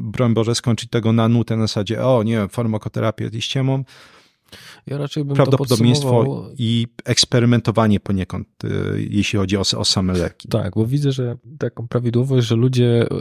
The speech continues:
Speaker 2: y, szybko rezygnują z leków w momencie, kiedy pojawiają się skutki uboczne i one czasami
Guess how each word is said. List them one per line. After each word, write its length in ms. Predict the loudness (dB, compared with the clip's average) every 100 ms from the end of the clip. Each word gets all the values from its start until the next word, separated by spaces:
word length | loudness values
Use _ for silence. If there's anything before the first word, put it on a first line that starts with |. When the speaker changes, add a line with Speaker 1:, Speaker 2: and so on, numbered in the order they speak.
| -4
Speaker 2:
y, 40 | -2
szybko 360 | 0 0 0
rezygnują 540 | 2 2 2 4 4 4
z 60 |
leków 440 | 2 0 0 0 2
w 20 |
momencie, 440 | 2 4 2 0
kiedy 300 | -4 -2 -2
pojawiają 420 | 2 2 4 2
się 140 | 0 -6
skutki 380 | -4 -8 -2 -2
uboczne 380 | 0 0 2
i 40 | 2
one 160 | 2
czasami 480 | 0 0 2 0 0